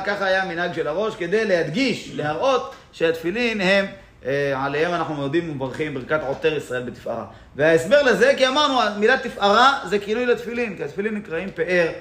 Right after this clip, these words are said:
כמו שאנחנו יודעים שביחזקאל,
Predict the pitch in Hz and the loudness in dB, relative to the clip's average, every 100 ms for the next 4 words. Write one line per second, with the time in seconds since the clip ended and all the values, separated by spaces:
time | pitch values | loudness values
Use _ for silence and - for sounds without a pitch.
0 | - - - 160 190 185 170 165 160 151 | -16 -20 -14 -4 -2 0 0 0 -4 -6
1 | 147 135 131 139 175 160 120 - - - | -4 -4 -2 -2 -2 -4 -6 -14 -20 -12
2 | 127 127 131 127 120 110 107 - 117 131 | -8 -6 -4 -2 -2 -4 -12 -12 -10 -10
3 | 110 185 196 170 | -4 2 6 6